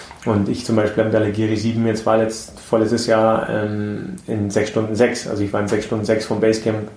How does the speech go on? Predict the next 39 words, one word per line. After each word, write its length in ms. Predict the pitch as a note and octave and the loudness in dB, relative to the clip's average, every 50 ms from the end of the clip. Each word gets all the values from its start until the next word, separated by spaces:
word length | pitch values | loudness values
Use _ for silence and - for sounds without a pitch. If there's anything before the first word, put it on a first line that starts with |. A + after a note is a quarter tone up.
| - - | -20 -16
am 220 | - - A2+ A2 | -6 -4 -4 2
Gipfel, 320 | G#2+ C3+ C3+ B2+ - F2+ - - - - - - - - - | 2 2 2 2 -2 -2 -4 -6 -12 -18 -20 -20 -20 -6 -4
was 160 | A2 G2+ - | -4 -2 0
normalerweise 520 | G#2+ G2+ G#2 G#2+ G#2 G2+ G#2 G#2 G2 G2+ | 0 2 2 2 2 2 2 0 0 -2
eben, 460 | G2+ - F#2+ G#2 G#2 G2 G2 G2 - - - | -4 -4 -4 -4 -4 -4 -4 -6 -8 -16 -8
keine 140 | - G#2+ G#2 | -6 -2 -2
Ahnung, 240 | A2 A2 F#2 F#2 - | 0 0 -2 -4 -8
zwei, 160 | - - G#2 | -4 -2 0
drei 100 | F#2+ G2 | 0 0
Tage 280 | G2 - G#2+ G#2+ G#2+ G2+ | 0 2 2 2 2 2
dauert, 320 | F#2+ F#2 F#2 F#2+ F#2 F#2 - - G#2 | 2 4 2 2 0 0 -4 -6 -6
ähm, 280 | G#2 G2 G2 G2 G2 F#2+ - - - - - - - | -4 -4 -2 -4 -4 -6 -8 -14 -18 -20 -20 -12 -8
und 100 | G#2 F#2+ | -2 0
war 80 | G#2+ G#2 | 0 2
dann 120 | G2+ G2 | 0 0
zurück 260 | - - A2 A#2+ A#2+ - | -2 0 0 0 0 0
unter 240 | C3+ B2+ A#2+ A#2+ A2 | -2 0 2 2 2
acht 160 | A#2+ B2 - | 2 0 0
Stunden. 300 | - - G#2+ G2+ G2 G#2 | -2 -2 -2 0 -2 -2
Ich 80 | F#2+ G2+ | -2 -2
hatte 140 | G#2+ G#2+ | -2 -2
mir 80 | G#2+ G#2+ | -4 -4
damals 240 | G#2+ G#2 G#2 G2+ - | -2 -2 -4 -4 -2
vorgenommen, 400 | - A2 A2 A2+ G#2+ G#2 G2+ G2 G2+ | -2 -2 0 0 -2 -2 -4 -4 -4
unter 200 | A#2+ A2+ A#2+ A2+ | -6 -4 -4 -4
acht 100 | A2+ - | -4 -4
Stunden 220 | - A#2+ A2+ G#2+ | -4 -4 -4 -4
zurück. 240 | G#2+ - G#2+ A2+ C3 C3 - | -4 -2 -2 -2 -2 -2 -2
Die 60 | A2+ | -6
Ski 460 | G2 - - C3+ C3+ D3 D3+ D3 - - - - - - - | -6 -6 -2 0 4 4 4 2 2 -4 -10 -16 -18 -18 -8
sind 160 | - - A#2 | -4 -2 0
ein 60 | A2 | 2
ganz 200 | A2+ A2+ A2 - | 2 2 0 0
wichtiges 340 | - C3+ C3 - A#2+ A#2 B2 | -2 -2 -2 0 0 0 2
Element, 480 | B2 A2+ G#2+ A2 A2+ B2+ C3+ C3 - - | 2 0 2 2 2 2 0 -2 -6 -4
nicht 240 | C#3 B2+ B2 - - | -4 -2 -2 0 0
weil 100 | A#2 A2 | 2 2
da 120 | A2 G#2 | 2 2
oben 500 | B2 B2+ A#2+ B2 A#2+ A#2 A2 G#2 - - | 0 2 2 4 2 2 2 0 -6 -10